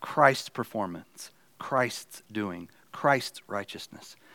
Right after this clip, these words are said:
Before Martin Luther became the reformer, the Protestant reformer, the man of the Reformation,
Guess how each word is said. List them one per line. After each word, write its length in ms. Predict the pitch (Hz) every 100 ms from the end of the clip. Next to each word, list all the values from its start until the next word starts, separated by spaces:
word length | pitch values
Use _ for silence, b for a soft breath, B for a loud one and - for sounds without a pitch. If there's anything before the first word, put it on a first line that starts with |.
| b b b b b b b
Before 600 | 139 - 160 165 147 131 -
Martin 320 | 143 147 131
Luther 300 | 139 147 135
became 600 | 123 - 165 160 147 135 - b b b b b b b _ _
the 200 | 123 131
reformer, 720 | 135 123 160 175 170 123 151 B B B B B
the 80 | -
Protestant 540 | - 147 139 - 143 -
reformer, 640 | 120 - 165 160 131 165 -
the 60 | 107
man 260 | 120 143 143
of 100 | 127
the 80 |
Reformation, 800 | 123 135 - 127 147 147 - 127